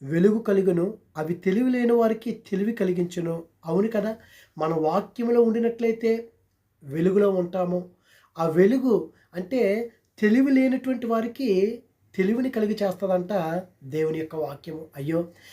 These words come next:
నేను ఏ విధంగా ప్రవర్తించాలి, ఏ విధంగా జీవించాలి, ఏ విధంగా మాట్లాడాలి, ప్రభువా, నేను ఏ విధంగా నేను ప్రార్థన చేయాలి కూడా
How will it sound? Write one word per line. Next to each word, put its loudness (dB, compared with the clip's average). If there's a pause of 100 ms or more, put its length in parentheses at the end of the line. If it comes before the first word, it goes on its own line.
(200)
నేను -2
ఏ 2
విధంగా 2
ప్రవర్తించాలి, -2
ఏ -2
విధంగా 2
జీవించాలి, -2
ఏ 2
విధంగా 2
మాట్లాడాలి, -2 (400)
ప్రభువా, 6
నేను 4
ఏ 8
విధంగా 0
నేను 2 (320)
ప్రార్థన 0
చేయాలి 2
కూడా -2